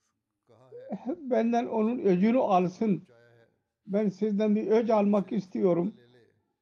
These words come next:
Resulullah sallallahu aleyhi ve sellem buyurdu, "Çabuk söyle, ne zarar dokundu sana benden?"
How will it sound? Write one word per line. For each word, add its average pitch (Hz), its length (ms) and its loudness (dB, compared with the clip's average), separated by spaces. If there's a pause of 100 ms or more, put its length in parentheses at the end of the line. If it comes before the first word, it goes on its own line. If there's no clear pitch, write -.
(220)
Resulullah 208 800 0
sallallahu 214 420 2
aleyhi 208 220 4
ve 185 60 2
sellem 190 380 -2
buyurdu, 180 520 2 (920)
"Çabuk 202 320 -2
söyle, 165 460 0 (1800)
ne 190 280 -2
zarar 202 480 0
dokundu 190 400 -2
sana 185 320 -2
benden?" 165 380 0